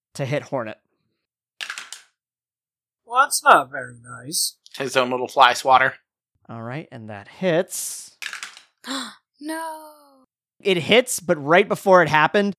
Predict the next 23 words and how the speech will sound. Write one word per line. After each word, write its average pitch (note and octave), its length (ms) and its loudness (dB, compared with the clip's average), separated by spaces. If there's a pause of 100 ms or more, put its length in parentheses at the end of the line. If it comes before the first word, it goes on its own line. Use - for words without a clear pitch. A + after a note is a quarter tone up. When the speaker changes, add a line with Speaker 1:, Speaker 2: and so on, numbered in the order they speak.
(140)
Speaker 1:
Pam F3 360 2
threw E3+ 280 -4
both D#3+ 320 2
of D#3+ 220 -8
her D#3 380 0
arms D#3 300 -2
up F#3 160 6
in D#3 120 -4
front D#3+ 220 0
of C#3+ 80 -2
her D#3 120 -2
face D3 340 -6
to - 80 -16
kinda C#3 200 -4
steady C#3+ 280 -4
the C#3 100 -2
blast, B2 480 -2 (260)
and F3+ 180 2
you F#3 80 2
see G#3 460 -2 (200)
her F#3 140 4
boots - 560 2 (100)
scrape F#3+ 880 4